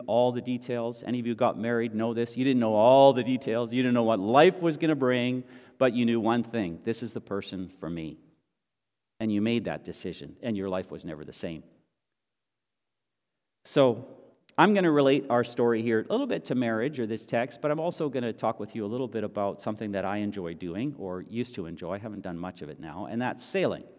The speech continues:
So about twenty-five years ago, I signed up for a course with Power Squad-, Squadron. Have any of you done the Power Squadron boating course? Yeah.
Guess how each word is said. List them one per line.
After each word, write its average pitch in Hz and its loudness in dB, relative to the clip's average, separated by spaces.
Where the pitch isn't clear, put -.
So - 0
about 175 2
twenty-five 160 0
years 120 -2
ago, 95 -4
I 104 0
signed 123 -2
up 110 -2
for 107 -2
a 104 -4
course 127 0
with 117 -6
Power 123 2
Squad-, 90 -6
Squadron. 85 -4
Have 127 -6
any 180 -4
of 170 -6
you 160 -6
done 143 0
the 131 -2
Power 127 0
Squadron 123 -4
boating 123 2
course? 131 -4
Yeah. 92 -2